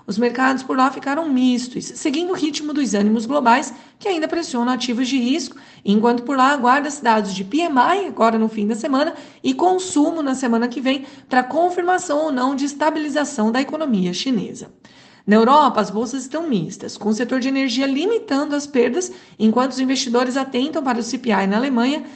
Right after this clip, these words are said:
antes de inflação amanhã na zona do euro. Receios de que o B C E tenha errado a mão pesam na economia local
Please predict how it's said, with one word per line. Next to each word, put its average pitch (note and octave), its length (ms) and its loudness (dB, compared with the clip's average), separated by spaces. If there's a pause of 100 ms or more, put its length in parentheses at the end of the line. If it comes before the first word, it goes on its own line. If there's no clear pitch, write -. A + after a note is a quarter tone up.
(140)
antes G#3 300 2
de A#3 80 -2
inflação C4+ 460 0
amanhã C4 320 0
na C4+ 100 0
zona G#3+ 240 0
do C4 140 2
euro. - 400 -4 (840)
Receios D4+ 420 2
de C#4 120 -2
que D4+ 80 -4
o - 20 -4
B C#4 140 -2
C C#4 140 -4
E C4+ 60 0
tenha D4+ 220 -4
errado D#4 400 2
a D#4+ 60 2
mão C#4 360 -2
pesam C#4+ 440 0
na C4+ 80 -2
economia B3 400 -2
local B3 360 0